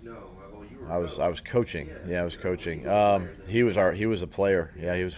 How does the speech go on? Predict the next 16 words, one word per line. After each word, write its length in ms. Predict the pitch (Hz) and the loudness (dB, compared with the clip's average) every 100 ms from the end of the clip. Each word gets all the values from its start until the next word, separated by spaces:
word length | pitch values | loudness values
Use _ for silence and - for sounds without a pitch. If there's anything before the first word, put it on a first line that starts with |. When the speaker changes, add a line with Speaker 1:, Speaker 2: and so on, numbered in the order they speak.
| - | -10
Speaker 2:
wow. 260 | - 80 76 - - - - - - - - | -4 -4 -4 -12 -20 -20 -20 -20 -20 -20 -4
Um, 420 | 92 92 90 85 76 - - - - | 4 6 6 4 -4 -14 -18 -20 -20
<laughs> 440 | - - - - | -20 -20 -20 -6
you 100 | 107 | 4
know, 120 | 123 113 | 6 6
D'Amico, 720 | 110 127 127 120 107 92 - - | 4 4 8 8 8 4 -2 -6
D'Amico, 1080 | 101 113 - 107 98 90 73 85 85 80 76 | -2 -2 2 4 6 4 2 0 2 2 0
um, 160 | 69 - - - - - - - - - - - | -4 -16 -20 -20 -20 -20 -20 -20 -20 -20 -20 -14
he 120 | 98 | -10
definitely, 640 | 85 107 104 107 92 98 90 | 2 4 4 0 -2 -2 -2
definitely 840 | 101 95 - 80 90 92 90 85 - - - - | 0 -2 -2 -6 -2 0 -2 -4 -12 -20 -20 -10
a, 120 | - - | -8 -6
a 80 | |
leader, 600 | 85 90 98 90 87 82 - - - - | -4 -4 -2 0 -2 -2 -8 -20 -12 -4
definitely, 760 | 98 95 85 90 90 87 78 71 - - | -2 -2 -6 -4 -2 -2 -6 -12 -18 -12
um, 460 | 82 82 82 78 | -8 -6 -6 -8